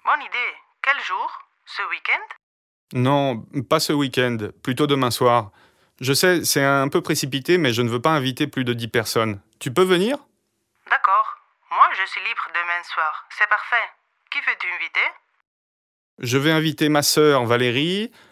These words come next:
Speaker 2: ma cousine Sophie et son copain, des collègues de travail, et peut-être ma nouvelle amie du cours de piano.
Speaker 1: Est-ce que je peux venir avec mon frère ?
Speaker 2: Bien sûr.
Speaker 1: Et alors, quel est le thème de la soirée ?
Speaker 2: Les pays nordiques.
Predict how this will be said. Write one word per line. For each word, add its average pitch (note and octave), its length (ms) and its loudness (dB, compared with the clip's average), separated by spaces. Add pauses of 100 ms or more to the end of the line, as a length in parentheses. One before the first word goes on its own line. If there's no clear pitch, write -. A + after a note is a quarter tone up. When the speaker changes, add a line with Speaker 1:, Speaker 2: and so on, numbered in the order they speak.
(180)
Speaker 2:
ma C3 100 2
cousine D#3 300 2
Sophie D3 420 2
et B2 80 2
son A2+ 140 -2
copain, D#3 580 0 (160)
des B2+ 120 2
collègues C#3 280 2
de C3 80 2
travail, C#3 580 2 (360)
et C3+ 60 2
peut-être D#3 380 0
ma D3 100 4
nouvelle C#3 240 4
amie C3+ 200 2
du C3+ 120 -2
cours B2 180 -4
de A#2 60 2
piano. A2 480 0 (760)
Speaker 1:
Est-ce C4+ 140 -4
que - 80 -6
je - 80 -6
peux E3+ 300 -4
venir D#3 180 -8
avec D3 220 -4
mon C#3 120 -10
frère ? - 440 -2 (380)
Speaker 2:
Bien G#2+ 260 -2
sûr. D3 440 0 (1000)
Speaker 1:
Et - 20 -8
alors, G3 500 0 (160)
quel F#3+ 140 -4
est B3 80 0
le C#4 160 -2
thème F#3+ 220 -4
de E3+ 80 -4
la D#3 80 -2
soirée ? D#3+ 400 -2 (720)
Speaker 2:
Les B2+ 100 4
pays F#3+ 240 6
nordiques. F#3 520 4